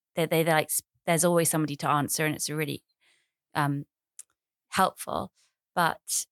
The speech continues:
yeah, I seem to be the only one worrying about this potential problem. Um, only because my mum spoke to somebody, a friend who's a midwife, who said she's gonna have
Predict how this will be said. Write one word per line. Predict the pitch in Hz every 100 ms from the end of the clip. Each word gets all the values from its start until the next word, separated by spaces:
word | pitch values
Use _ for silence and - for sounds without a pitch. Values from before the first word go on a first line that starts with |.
| _ _
yeah, | 226 214 170
I |
seem | 170 - 226
to | -
be | 202
the | 196
only | 185 180
one | 175
worrying | 170 180 175
about | 156 156
this | - 151 -
potential | - 160 - 165 156
problem. | 165 160 151 139 151 - _ _ _ _ _ _
Um, | - 156 160 165 _ _
only | 208 214
because | 202 180 180
my | 170
mum | 170 170
spoke | 160 156 -
to | 160
somebody, | - 156 151 151
a |
friend | 147 156 151
who's | 151 -
a |
midwife, | 156 - 151 147 - _ _ _ _ - 180
who | 170
said | - 165 151 143 135 - - _ _ _ -
she's | - 156
gonna | 151 165
have | 151 151